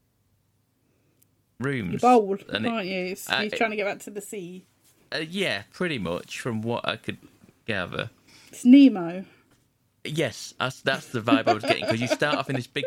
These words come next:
Speaker 1: fish tank with a load of fish, and then you, your fish friends get all scooped out with a net, and you're left on your own, and you're like, "Right, okay, it's go time." Um,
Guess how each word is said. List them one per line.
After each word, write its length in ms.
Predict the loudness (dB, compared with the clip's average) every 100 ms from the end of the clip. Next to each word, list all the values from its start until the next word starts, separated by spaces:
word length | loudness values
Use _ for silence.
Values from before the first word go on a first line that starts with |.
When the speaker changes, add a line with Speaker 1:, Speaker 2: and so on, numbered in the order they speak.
| -4
Speaker 1:
fish 160 | -6
tank 200 | -4 -4
with 120 | -4 -4
a 20 |
load 160 | -2 -4
of 80 |
fish, 220 | -4 -4 -4
and 80 |
then 80 | -6
you, 160 | -6 -10 -16 -12
your 160 | -12
fish 260 | -6 -6 -4
friends 340 | -4 -4 -4
get 140 | -4 -4
all 140 | -4
scooped 440 | -8 -8 -8 -6 -6
out 140 | -4
with 140 | -4 -4
a 40 |
net, 320 | -2 -4 -6 -10 _ _ _
and 80 | -4
you're 140 | -4
left 220 | -4 -6 -6
on 120 | -4
your 140 | -2
own, 260 | -2 -4 -4
and 120 | -4
you're 200 | -6 -6
like, 140 | -6
"Right, 180 | -4 -4
okay, 380 | -4 -4 -6 -6 -14 _ _ _
it's 100 | _
go 180 | -6 -4
time." 460 | -4 -6 -6 -8 -12 _ _ _ _ _ _ _ _ _ -6
Um, 480 | -4 -4 -4 -8